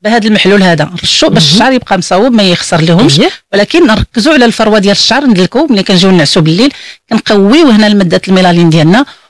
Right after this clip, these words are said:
Speaker 1: وكن-، وكنخليو داك الزغبه اللي غادي تطلع ما كتطلعش بيضاء بزاف، يعني اللون ديالها كيبهت.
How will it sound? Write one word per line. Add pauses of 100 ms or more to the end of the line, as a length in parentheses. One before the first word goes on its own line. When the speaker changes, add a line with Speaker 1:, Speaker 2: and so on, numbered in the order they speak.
(120)
Speaker 1:
وكن-، (160)
وكنخليو
داك
الزغبه
اللي
غادي
تطلع
ما
كتطلعش
بيضاء
بزاف،
يعني
اللون
ديالها
كيبهت.